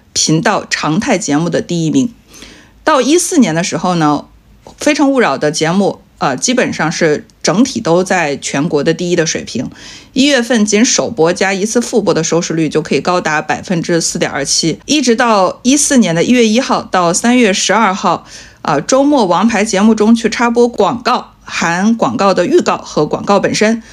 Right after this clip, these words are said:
啊，《非诚勿扰》的收视率就超过百分之二，是唯一广告收视点数过二的综艺节目。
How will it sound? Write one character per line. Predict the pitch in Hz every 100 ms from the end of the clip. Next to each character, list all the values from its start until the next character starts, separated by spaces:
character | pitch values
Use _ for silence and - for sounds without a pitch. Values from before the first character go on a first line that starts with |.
| - -
啊， | 156 160
《非 | 269
诚 | 262 240
勿 | 247
扰》 | 165 123
的 | -
收 | 180
视 | 190
率 | 175 143
就 | 135
超 | - 170
过 | 156 139
百 | 117
分 | 143 147
之 |
二， | 156 - - - - -
是 | - 254
唯 | 185 190 214
一 | 254 302
广 | - 156 127
告 | 190 185
收 | 190 240 262
视 | 285
点 | 214 175 -
数 | - 226 185
过 | 240 214 - -
二 | 320 196
的 | 156 131 - -
综 | 165
艺 | 165
节 | 151 123
目。 | 135